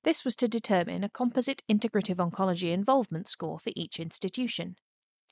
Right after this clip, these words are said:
Based on these scores, the institutions were divided into four categories: low, low mid, mid high, and high levels of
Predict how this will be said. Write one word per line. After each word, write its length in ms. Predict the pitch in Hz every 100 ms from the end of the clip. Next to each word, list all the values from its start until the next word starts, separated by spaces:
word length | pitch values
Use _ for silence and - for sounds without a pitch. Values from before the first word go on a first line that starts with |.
| _ _ -
Based 300 | 180 165 170
on 120 | 165
these 200 | 165 156
scores, 460 | - - 175 226 -
the 120 | 165
institutions 800 | 165 - 180 - 190 - 247 214
were 80 | 180
divided 500 | 180 180 180 220 208
into 180 | 196
four 240 | 220 285 269
categories: 680 | 226 - - 95 - - - _ _ _ _
low, 300 | 196 175 185 208 _ -
low 160 | 175
mid, 300 | 165 156 - - _ _ 196
mid 200 | 175 -
high, 400 | 196 180 214 -
and 180 | 220 233
high 260 | 302 311
levels 420 | 170 156 - 180
of 100 | 214